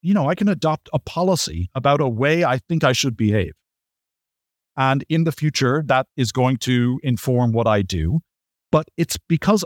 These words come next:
I chose it, right? It's because I'm choosing it now that it informs it in the future." So, yeah, future me may, may be pissed off that past me made a choice that committed future Kev to some certain actions, right?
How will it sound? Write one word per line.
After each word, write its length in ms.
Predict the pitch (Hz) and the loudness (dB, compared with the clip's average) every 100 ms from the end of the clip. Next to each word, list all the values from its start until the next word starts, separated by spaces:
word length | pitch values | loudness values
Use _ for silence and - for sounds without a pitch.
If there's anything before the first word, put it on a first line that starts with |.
| - | 0
I 200 | 160 180 | 0 0
chose 400 | - 196 226 - | 0 0 0 -4
it, 120 | - _ _ - | -12 _ _ 0
right? 140 | 127 | 2
It's 100 | 170 | 2
because 220 | - 165 - | -2 -4 -2
I'm 280 | 147 208 196 | 0 2 0
choosing 320 | - 165 139 | 0 0 0
it 120 | 120 | 0
now 580 | 110 139 175 117 92 110 _ _ _ - | 0 0 2 0 -2 -6 _ _ _ -4
that 120 | 131 | 0
it 120 | 131 | 0
informs 460 | 131 113 151 151 131 | 0 0 0 0 0
it 80 | |
in 120 | 131 123 | 0 0
the 100 | 117 | 0
future." 420 | 165 170 92 90 | 0 0 -2 -2
So, 340 | - 156 147 - _ _ _ - | -2 0 -2 -6 _ _ _ -2
yeah, 220 | 190 - - _ _ - | 0 0 -4 _ _ -2
future 320 | 208 - 165 | -2 0 0
me 200 | 165 180 | 0 0
may, 140 | 156 | 0
may 240 | 147 147 156 | -2 0 0
be 160 | 147 | 0
pissed 340 | 131 170 170 143 | -2 -2 -2 0
off 460 | 175 123 143 - - _ _ - | 0 0 -2 -8 -16 _ _ 0
that 200 | 170 - | 0 0
past 420 | - 156 185 - 127 | -2 0 0 -2 -2
me 460 | 123 110 120 143 | 2 2 2 0
made 260 | 151 147 147 | 2 2 2
a 60 | |
choice 400 | 123 - 151 147 | 0 -2 0 -2
that 160 | - 110 | -4 -4
committed 440 | 143 143 185 143 - _ _ _ _ _ | -2 0 2 0 -6 _ _ _ _ _
future 260 | 185 220 175 | 0 0 0
Kev 360 | - 131 127 - | 0 0 0 -2
to 120 | 131 | -2
some 200 | 151 127 | 0 0
certain 340 | - 156 131 | 2 2 2
actions, 500 | 131 165 - 98 120 | 0 0 0 -2 -2
right? 240 | 113 131 | 0 0